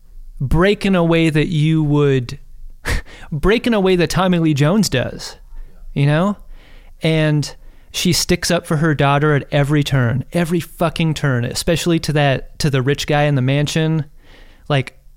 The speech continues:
she is constantly on the bottom end of the power imbalance in any situation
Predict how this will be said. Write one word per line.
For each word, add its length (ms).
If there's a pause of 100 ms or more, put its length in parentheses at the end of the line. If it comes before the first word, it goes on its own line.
(240)
she 300
is 180
constantly 840
on 240
the 160
bottom 800
end 460
of 420
the 340
power 480
imbalance 520
in 120
any 200
situation 800